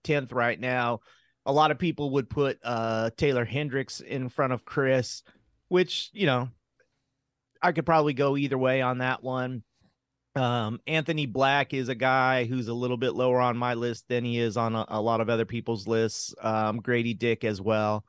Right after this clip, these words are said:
Um, so that, so there's a few guys that I'm just not as sure about as, uh, as some of the other folks seem to be.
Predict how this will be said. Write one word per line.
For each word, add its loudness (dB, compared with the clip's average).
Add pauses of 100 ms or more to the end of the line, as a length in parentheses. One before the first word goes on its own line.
(460)
Um, 0
so 2
that, 4
so 4
there's 8
a 6
few -2
guys 4
that 4
I'm 2
just -4
not -2
as 0
sure -2
about -2
as, -4
uh, -2
as -2
some -2
of 0
the 2
other 0
folks -6
seem -8
to -12
be. -12